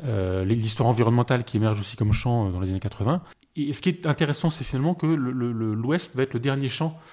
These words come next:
dans lequel ces nouveautés vont arriver, sans doute parce que le, le poids de la frontière dans l'imaginaire américain fait qu'il y a un léger retard historiographique.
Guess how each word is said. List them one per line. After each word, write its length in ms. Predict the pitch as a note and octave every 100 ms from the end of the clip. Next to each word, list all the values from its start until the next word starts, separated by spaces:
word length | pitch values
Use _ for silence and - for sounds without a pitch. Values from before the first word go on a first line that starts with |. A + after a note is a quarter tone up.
| - - -
dans 80 | A#2+
lequel 220 | G#2+ D3+
ces 140 | C3 B2
nouveautés 260 | A#2+ B2+
vont 80 | C#3
arriver, 320 | A#2 A2+ C3+
sans 180 | F#3+ C#3+
doute 140 | F3 -
parce 220 | A#2 -
que 80 | D#3+
le, 240 | F3 D#3
le 320 | A2+ A#2+ C3
poids 420 | A#2 - F3 E3+ - - - -
de 60 |
la 80 | A#2
frontière 380 | A#2 C#3+ - C#3
dans 80 | A2+
l'imaginaire 560 | A2+ A#2+ A2+ G#2 A2+
américain 360 | G2+ G2+ G#2+ E3+
fait 140 | D#3+ D3+
qu'il 100 | -
y 20 |
a 60 | A2
un 20 |
léger 240 | C3 C#3+
retard 520 | D3 C#3 C#3+ C#3+ - - - - - -
historiographique. 640 | C3+ - A2+ G#2 F3+ -